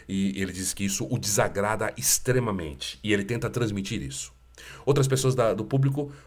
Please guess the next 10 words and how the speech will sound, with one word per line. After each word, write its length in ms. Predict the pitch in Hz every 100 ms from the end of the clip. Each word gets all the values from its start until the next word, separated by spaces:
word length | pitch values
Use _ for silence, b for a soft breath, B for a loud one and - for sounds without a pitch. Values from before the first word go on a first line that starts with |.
| -
poderão 260 | 107 123
não 160 | 131 135
ter 140 | 135
certeza, 560 | - 104 98 143 110 85
querem 200 | 104 101
saber 300 | 101 92 90
mais, 320 | 120 127 85
então 180 | 87 98
dessa 220 | 98 95
forma 400 | - 98 104 123